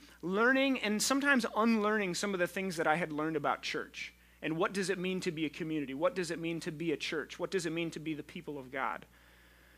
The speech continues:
as the New Testament talks about it? And I gotta be honest,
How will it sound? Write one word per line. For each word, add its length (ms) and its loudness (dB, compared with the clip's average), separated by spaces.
as 220 4
the 80 -2
New 140 0
Testament 440 -4
talks 300 -2
about 240 -4
it? 80 -6
And 100 2
I 60 2
gotta 240 6
be 140 6
honest, 500 6